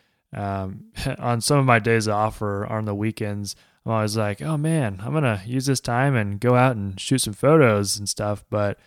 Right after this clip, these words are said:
we get a lot of rain here in North Carolina, so it can sometimes be pretty challenging to, to get out there and, and start taking some photos. But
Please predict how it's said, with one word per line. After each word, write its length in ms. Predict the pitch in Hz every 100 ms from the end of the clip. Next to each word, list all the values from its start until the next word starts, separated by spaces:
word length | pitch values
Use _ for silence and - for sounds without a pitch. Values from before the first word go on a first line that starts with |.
| _ _ _ _
we 120 | 135
get 120 | 160
a 60 | 127
lot 240 | 104 113
of 80 | 113
rain 300 | 110 101 110
here 220 | 120 123
in 80 | 127
North 240 | 127 135 -
Carolina, 440 | 135 131 135 135
so 420 | - 120 110 104 - _ _ -
it 80 | 120
can 100 | 139
sometimes 440 | 135 123 120 113
be 300 | 113 107 101 98 -
pretty 200 | 123 107
challenging 580 | 117 110 107 104 101
to, 240 | 101 98 95 -
to 100 | 110
get 140 | 113
out 260 | 107 107 -
there 240 | 104 104
and, 260 | 101 98 107
and 120 | 104
start 260 | - 104 -
taking 240 | 107 104
some 180 | - 107
photos. 540 | - 107 98 98 101
But 320 | 107 98 98